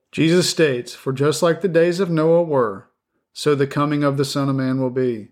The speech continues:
For in those days before the flood, people were eating and drinking, marrying and giving in marriage, until the day Noah entered the ark.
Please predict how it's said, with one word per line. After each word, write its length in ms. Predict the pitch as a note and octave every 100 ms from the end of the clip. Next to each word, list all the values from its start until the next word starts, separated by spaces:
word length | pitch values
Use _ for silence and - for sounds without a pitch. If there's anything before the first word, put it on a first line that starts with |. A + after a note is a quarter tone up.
| _ _ _ _ _
For 240 | - C#3+
in 140 | D3+
those 220 | F3+ G3 E3+
days 300 | F3+ E3+ C3+
before 360 | C#3 C3+ C#3+
the 100 | C#3+
flood, 400 | C#3 D#3+ D#3 B2
people 300 | - C3 C3+
were 200 | C3 C#3
eating 420 | - C3+ D3+ E3 -
and 160 | F3+
drinking, 560 | D#3+ C#3+ A#2+ A#2+ B2 B2+ _ _ _
marrying 640 | C#3+ C#3 C#3+ D3+ D#3+ D#3+ E3
and 180 | C3 B2+
giving 300 | C#3+ C3+ C3+
in 140 | C#3
marriage, 500 | C#3+ C#3+ A2+ G2+ -
until 320 | D#3 C3 D3
the 80 | C3+
day 260 | B2+ C3+ C#3+
Noah 340 | C#3+ C3+ C3+
entered 300 | C3 B2 B2
the 140 | B2+ C3
ark. 400 | B2 G2+ -